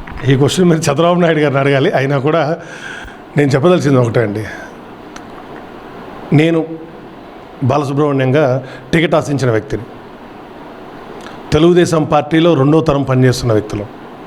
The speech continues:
ఆశించడంలో తప్పలేదు, మనిషి అన్నాక ఆశించాలి. సర్వేలు జరిగినాయి,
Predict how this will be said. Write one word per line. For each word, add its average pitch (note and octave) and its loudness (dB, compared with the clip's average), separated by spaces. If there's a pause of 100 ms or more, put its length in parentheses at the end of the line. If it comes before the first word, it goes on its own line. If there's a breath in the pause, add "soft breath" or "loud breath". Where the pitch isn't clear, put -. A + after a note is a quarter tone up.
(880)
ఆశించడంలో D3+ 2
తప్పలేదు, D3+ 2
మనిషి C#3 2
అన్నాక C#3+ 2
ఆశించాలి. B2+ 2 (280)
సర్వేలు D3+ 4
జరిగినాయి, D3 4